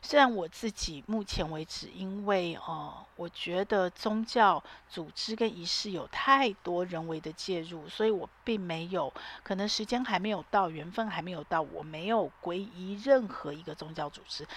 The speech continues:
但是我始终相信天地有灵，万物有灵。呃，我在荒野混的，所以我非常的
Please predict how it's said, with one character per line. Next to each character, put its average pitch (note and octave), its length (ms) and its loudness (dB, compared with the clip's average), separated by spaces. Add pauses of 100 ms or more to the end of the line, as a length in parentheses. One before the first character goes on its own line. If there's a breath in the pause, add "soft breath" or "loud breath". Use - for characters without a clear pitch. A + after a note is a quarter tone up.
(220 loud breath)
但 A3 240 2
是 - 220 -4
我 F3 180 -4
始 - 420 -4
终 F3+ 280 -2
相 F3 340 -2
信 F3+ 420 -6 (760 loud breath)
天 G3 260 0
地 G#3 200 -6
有 F3 200 -6
灵， E3+ 180 -12 (140)
万 G3+ 180 2
物 G3 160 -8
有 F#3 220 -10
灵。 A#3 180 -14 (600 loud breath)
呃， D#3+ 300 -6
我 E3+ 100 -4
在 G#3 180 4 (220)
荒 G#3 200 6
野 G3+ 140 0
混 C3+ 380 2
的， - 240 -10
所 E3+ 240 -6
以 E3+ 260 -6 (100)
我 D3+ 120 -8 (220)
非 G3 200 -2
常 F#3+ 180 -2
的 D#3 280 -8